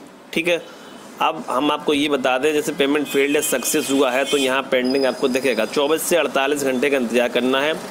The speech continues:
यदि लास्ट डेट नज़दीक है, तो आप पेमेंट दोबारा करने के बारे में सोच सकते हैं, कर सकते हैं। यदि समय है और समय से पहले आप फॉर्म कर रहे हैं, तो ट्रैफिक कम होगा।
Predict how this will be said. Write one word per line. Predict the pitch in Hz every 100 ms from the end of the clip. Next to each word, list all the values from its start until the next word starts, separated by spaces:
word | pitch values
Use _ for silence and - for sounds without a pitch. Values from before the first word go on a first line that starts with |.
| 131
यदि | 135
लास्ट | 135 127 143 139
डेट | 147 156
नज़दीक | 143 143 123 151 165
है, | 156 107 - - - - - -
तो | 165
आप | 143 135
पेमेंट | 139 139 135
दोबारा | 127 127 131
करने | 123 120 123
के | 123
बारे | 117 123
में | 120
सोच | - 143
सकते | 135 147 - 156
हैं, | 165 165 -
कर | 135
सकते | - 123 - 107
हैं। | 107
यदि | 127 147
समय | - 135 139 151
है | 120 143 147
और | 120
समय | 120 127 135
से | 135
पहले | 139 131 139
आप |
फॉर्म | 135 139 135
कर | 127 123
रहे | 127 120 131
हैं, | 143 123
तो | 120
ट्रैफिक | 131 135 127 131
कम | - 123
होगा। | 123 127 165